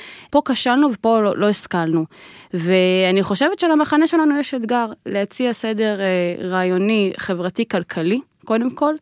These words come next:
שללכת איתו עד הסוף, זאת אומרת, אה, להבין שאנחנו באמת, אה, נכונים לו ו-, ומוכנים לאבד בשבילו כדי להרוויח חזרה.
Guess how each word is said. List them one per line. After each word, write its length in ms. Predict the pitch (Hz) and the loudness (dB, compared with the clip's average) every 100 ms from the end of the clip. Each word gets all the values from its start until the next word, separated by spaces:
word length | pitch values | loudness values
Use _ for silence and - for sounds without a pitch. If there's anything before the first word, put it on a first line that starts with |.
| _ - - - _ | _ -20 -20 -20 _
שללכת 540 | - - 185 170 180 - | -10 -4 -2 0 0 -4
איתו 180 | - 214 | -6 -4
עד 140 | 208 | -2
הסוף, 420 | 208 - 240 - - | -4 -4 -4 -6 -12
זאת 120 | - | -4
אומרת, 440 | 190 180 180 - | -2 -2 -4 -6
אה, 380 | 175 170 170 - | -4 -2 -2 0
להבין 320 | 185 170 208 | 0 2 0
שאנחנו 640 | 208 190 - 185 175 170 - - _ _ | 0 -4 -2 0 2 0 -4 -14 _ _
באמת, 440 | 185 185 202 - 214 | -2 0 0 0 0
אה, 260 | 175 165 175 | 0 0 0
נכונים 560 | 190 - 196 214 240 | 0 2 2 4 4
לו 180 | 214 185 | 4 2
ו-, 320 | 165 170 165 165 | 2 0 0 0
ומוכנים 540 | 180 190 - 185 226 | 0 0 2 2 4
לאבד 360 | 202 180 208 190 | 4 4 2 0
בשבילו 500 | 190 - 175 180 185 - | -2 -2 -2 0 0 -2
כדי 220 | 180 175 | -2 -2
להרוויח 360 | 170 170 180 | -2 -2 -4
חזרה. 400 | - 170 160 147 | -6 -6 -4 -2